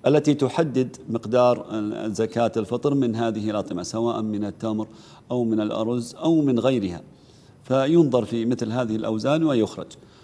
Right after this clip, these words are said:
ولذلك لو أخرج ثلاث كيلوات فإنه قد احتاط في هذه العبادة. في أي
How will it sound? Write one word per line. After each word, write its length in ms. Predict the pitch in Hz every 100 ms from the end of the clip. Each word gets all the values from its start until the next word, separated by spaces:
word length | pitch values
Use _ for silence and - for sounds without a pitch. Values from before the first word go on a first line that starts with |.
| -
ولذلك 440 | 165 175 180 156 170
لو 180 | 185 156
أخرج 320 | - 131 - - -
ثلاث 260 | 127 131 110
كيلوات 460 | - 113 110 139 -
فإنه 340 | 165 165 147
قد 200 | 143 120
احتاط 400 | 110 - 123 104
في 320 | 101 104 98 -
هذه 320 | 117 107 95
العبادة. 480 | - 107 90 80 - - - - - - -
في 160 | 165
أي 420 | 180 156 127 110